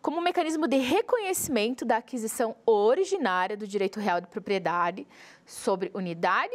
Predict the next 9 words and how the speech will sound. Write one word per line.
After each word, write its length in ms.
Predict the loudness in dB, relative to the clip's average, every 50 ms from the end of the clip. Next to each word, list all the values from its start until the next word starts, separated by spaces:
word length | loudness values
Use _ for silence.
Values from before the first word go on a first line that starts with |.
| -6 -2
objeto 640 | -2 -2 -2 -2 -4 -2 0 2 2 2 0 -4 -8
de 100 | -6 -4
reurb, 680 | 0 2 4 4 4 4 4 2 2 0 -2 -8 -12 -14 _ -20 -20 -20 -20 -20 -20 -20 -20 -10 -6
o 120 | -6 -4
que 140 | 0 0 0
será 300 | 2 2 2 2 2 0 0
mais 320 | 0 0 0 0 0 0
à 80 | -2 -2
frente 440 | -2 -2 -2 -2 0 -2 -4 -4